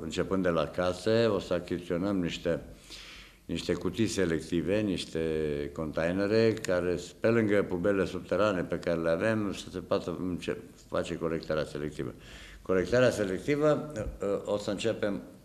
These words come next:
pentru o porțiune din Turda cu domeniul public, al, domeniul public, Turda, și o altă porțiune a municipiului Turda să fie făcută de către Prival,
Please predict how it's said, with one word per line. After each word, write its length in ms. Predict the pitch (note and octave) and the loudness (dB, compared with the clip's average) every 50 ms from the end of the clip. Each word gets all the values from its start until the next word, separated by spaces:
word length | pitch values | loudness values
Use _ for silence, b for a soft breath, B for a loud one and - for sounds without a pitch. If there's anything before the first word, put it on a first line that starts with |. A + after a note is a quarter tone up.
| - - - - - - | -20 -20 -20 -14 -6 0
pentru 420 | G#2 G#2 G2+ F2+ - G2+ G2 - - | 2 2 2 2 0 -2 -2 0 2
o 120 | A2+ A2+ | 0 0
porțiune 560 | F#2+ - G2+ G2 F2+ F2+ - - G#2+ G2 F#2 F2+ | 2 2 0 -2 -2 -2 -2 -4 -2 -2 -2 -2
din 160 | F2 F2+ E2 D#2 | -2 -4 -4 -2
Turda 300 | G2 G2 F#2 F2 F2+ F2 | -4 -4 -2 0 0 0
cu 480 | D#2+ - - - - - G#2 G2 F#2 F2 | 0 -2 -6 -10 -6 -4 -2 -2 -2 0
domeniul 360 | E2+ F#2 F#2 F#2+ F#2+ F#2 E2+ | 0 0 0 0 0 0 -2
public, 540 | - - - F2 F#2 G#2 A#2 C#3 - - - | -2 -4 -4 -4 -2 0 0 -2 -2 -2 -2
al, 180 | G2+ F2+ F2+ F2 F2 E2 D#2+ D2 D2 D2 C#2 B1 B1+ C2 C#2+ | 4 8 10 10 10 8 4 0 -2 -2 -4 -6 -8 -10 -10
domeniul 280 | - - D#2 F2 F2 E2 | -8 -4 -2 -2 -2 -2
public, 500 | C#2 - F2 D#2 D2 D2+ D#2 D2 - - - D2+ D2+ D2+ D2 C#2 C2+ C2 B1 - - - - B B B B B B B B B B B B B B B B - | -2 -4 -4 -4 -2 -2 -2 -4 -6 -6 -6 -4 -2 -2 -2 -2 -4 -6 -8 -10 -12 -18 -20 B B B B B B B B B B B B B B B B -8
Turda, 460 | - - A2 A#2 B2+ C3+ C#3 C#3 C#3+ | -2 0 2 2 4 6 6 6 6
și 500 | C3+ C#3 - - - B2+ C3 C#3 C#3 A#2+ - | 6 4 0 2 4 6 6 6 6 4 2
o 240 | - G#2 G#2 G2+ G2+ | 2 2 4 6 6
altă 300 | G2+ A2+ B2+ B2+ B2 A#2+ | 8 6 6 4 4 2
porțiune 420 | G#2 E2 G2 F#2 - - A#2 A2+ G#2+ | 2 2 0 0 0 0 0 2 2
a 60 | G2+ | 0
municipiului 440 | G2 F#2+ F2 F2+ G2 - G2 G2 F2 | 0 -2 -2 -2 -2 0 0 0 0
Turda 600 | - C3 C3 B2+ B2+ A#2+ A#2 A2 - - - B B B B B B B B B B B B - | 0 0 2 4 4 4 4 2 0 -4 -12 B B B B B B B B B B B B -14
să 420 | - - - - G#2+ A2 A2 F#2+ E2 | -12 -6 0 2 4 4 4 4 2
fie 180 | - - A2 G2+ | 0 0 0 0
făcută 440 | E2+ E2+ F2+ E2+ - F#2+ E2+ F2+ F2 | 2 0 -2 -4 -4 -4 -2 -2 0
de 140 | E2+ F2+ | 0 0
către 380 | E2+ - F#2 F2 - - E2+ E2 | -2 0 -2 -2 -2 -2 -2 -2
Prival, 640 | - - - F2 D#2+ E2 E2+ D#2 B1+ A1 - - | -2 0 0 0 2 2 2 0 0 -2 -4 -10